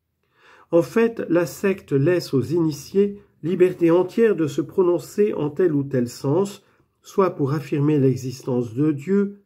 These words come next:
soit pour la nier. Et ceux qui nient résolument ce dogme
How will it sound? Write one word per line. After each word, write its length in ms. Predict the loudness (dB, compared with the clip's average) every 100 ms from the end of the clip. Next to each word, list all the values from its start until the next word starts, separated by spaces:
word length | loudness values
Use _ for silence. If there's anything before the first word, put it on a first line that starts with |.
| _
soit 280 | _ -4 -2
pour 140 | 0 2
la 140 | 4
nier. 440 | 4 2 0 -2 -12 _ _ _ _ _ _ _ _ _ _ _
Et 100 | 0
ceux 200 | 2 0
qui 200 | 0 2
nient 200 | 4 4
résolument 640 | 4 4 4 4 4 2 0
ce 140 | -2
dogme 540 | -2 0 -2 -2 -6